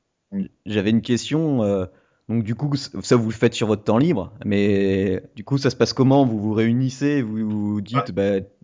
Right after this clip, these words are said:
Speaker 2: tel jour, euh, de telle heure à telle heure, on fait ça, ou c'est tous les mois, ou une fois par mois ?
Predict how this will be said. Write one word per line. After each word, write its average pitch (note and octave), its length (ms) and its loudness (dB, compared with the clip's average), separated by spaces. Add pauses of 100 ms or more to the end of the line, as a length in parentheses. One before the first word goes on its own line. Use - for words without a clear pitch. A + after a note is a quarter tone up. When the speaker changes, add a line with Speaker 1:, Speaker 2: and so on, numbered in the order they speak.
(220)
Speaker 2:
tel A#2+ 140 2
jour, B2 280 2
euh, A2 200 6
de A2+ 100 -2
telle A2+ 180 0
heure A2+ 80 4
à A2 60 2
telle A#2 160 0
heure, A#2 120 4
on G#2+ 80 -4
fait G#2+ 140 -6
ça, C#3+ 420 4
ou C3 80 -2
c'est - 260 -8
tous - 140 -8
les A#2+ 80 2
mois, B2+ 520 2
ou G2+ 60 -6
une A2+ 80 -2
fois A#2 160 -2
par A2+ 140 0
mois ? C3+ 480 -2